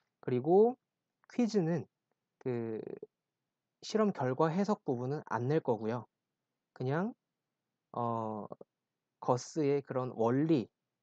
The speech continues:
중심으로 그냥 간단하게만 시험을 보도록 하겠습니다.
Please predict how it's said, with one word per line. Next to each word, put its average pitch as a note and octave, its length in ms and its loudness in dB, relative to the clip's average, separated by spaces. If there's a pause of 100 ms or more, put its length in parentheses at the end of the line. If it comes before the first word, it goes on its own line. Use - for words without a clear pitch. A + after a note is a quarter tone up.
(640)
중심으로 C3 680 -2
그냥 B2+ 200 -8
간단하게만 C#3 760 -2
시험을 D#3+ 320 -6
보도록 A#2 360 -6
하겠습니다. A2+ 520 -8